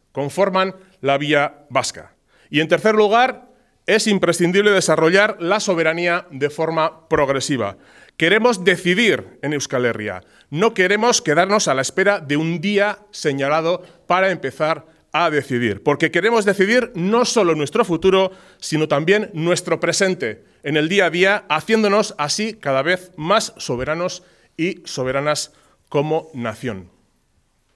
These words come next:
Esta actividad, consistente en la construcción de la casa de todos y todas las vascas, necesita diferentes compromisos. Dichos compromisos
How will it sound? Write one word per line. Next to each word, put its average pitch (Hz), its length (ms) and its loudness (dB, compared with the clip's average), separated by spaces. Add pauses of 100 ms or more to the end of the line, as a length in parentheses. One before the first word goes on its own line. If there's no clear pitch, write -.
(1200)
Esta 180 260 0
actividad, 214 640 2
consistente 185 640 0
en 190 100 2
la 170 140 2
construcción 165 520 0
de 180 100 2
la 170 120 2
casa 185 300 0
de 160 100 0
todos 190 560 0
y 165 80 -2
todas 165 300 2
las 147 140 -2
vascas, 226 520 0 (400)
necesita 196 720 -2
diferentes 185 720 0
compromisos. 139 720 -2
Dichos 185 320 -2
compromisos 190 720 0